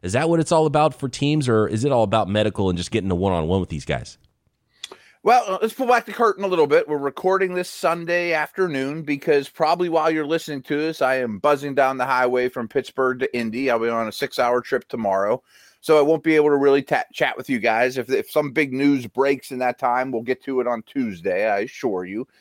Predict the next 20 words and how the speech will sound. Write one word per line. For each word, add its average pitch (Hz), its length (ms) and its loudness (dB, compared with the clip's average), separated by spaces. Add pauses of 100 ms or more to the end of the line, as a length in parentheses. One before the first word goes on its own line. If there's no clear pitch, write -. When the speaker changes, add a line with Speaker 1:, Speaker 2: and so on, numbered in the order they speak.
(300)
Speaker 2:
But 170 80 4
I 233 100 4
couldn't 226 220 -2
be 208 80 0
more 196 180 2
excited 180 300 2
about 139 160 2
going 120 160 -2
to 107 40 -10
the 98 60 -10
Combine. 101 440 -2
I 123 60 2
love 139 200 2
it 131 100 0
more 147 200 4
and 143 80 -2
more 143 200 2
every 143 240 0
year. 113 320 2 (560)
And 185 520 2